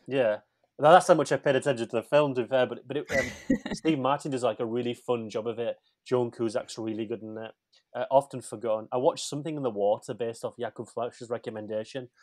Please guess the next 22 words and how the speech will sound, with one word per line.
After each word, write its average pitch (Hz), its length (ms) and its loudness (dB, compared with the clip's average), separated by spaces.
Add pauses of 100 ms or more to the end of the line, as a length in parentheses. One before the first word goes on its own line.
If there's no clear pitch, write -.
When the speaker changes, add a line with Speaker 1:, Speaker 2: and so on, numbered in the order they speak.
(180)
Speaker 1:
Won't 127 260 4
be 120 80 2
doing 113 220 -2
that 113 180 -2
again. 107 380 -6 (560)
Eighty-six 147 480 -4
minutes - 300 2
of, 113 100 -6
like, 107 140 -6 (160)
Speaker 2:
<laughs> - 180 -16
Speaker 1:
like, 120 140 -6 (260)
four, 120 460 8 (320)
four 131 240 4
teenage 127 640 -4
girls. 113 320 0
One's 117 200 -2
getting 113 280 -10
married, 107 520 -4
and 107 160 -14
the, 113 300 -12
the, 110 220 -12 (340)
the, 113 160 -10